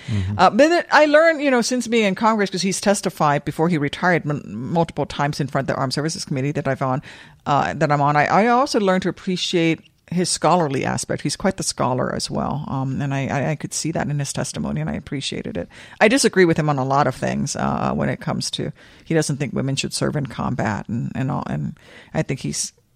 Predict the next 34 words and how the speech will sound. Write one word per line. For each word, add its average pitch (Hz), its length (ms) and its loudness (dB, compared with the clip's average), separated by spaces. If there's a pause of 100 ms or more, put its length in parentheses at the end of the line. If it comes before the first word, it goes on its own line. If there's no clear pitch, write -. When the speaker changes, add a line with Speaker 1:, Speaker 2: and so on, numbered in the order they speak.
(140)
Speaker 2:
you 147 80 -2
know, 113 120 -2
I'm 127 100 -2
not - 160 -6
sure 131 120 -2
how 131 120 -2
he, 127 100 -2 (220)
um, - 280 -6 (1300)
if, 143 120 -2 (200)
whether 151 200 2
he's 131 160 0
taken 135 240 0
a, 127 200 0
a 135 80 -4
stand 135 420 -2
against, 127 400 -4
um, 120 320 -2
a 127 80 -2
don't 123 220 0
ask, 123 180 -2
don't 135 180 -4
tell - 300 -4
and, - 320 -4
and 127 180 -2
all 135 160 -4
of 131 100 -10
that. - 280 -6
But, - 240 -6
um, 139 560 -6
but 135 220 -2 (400)
you 151 200 2
want 175 180 4
someone 160 420 0 (180)
to 139 580 0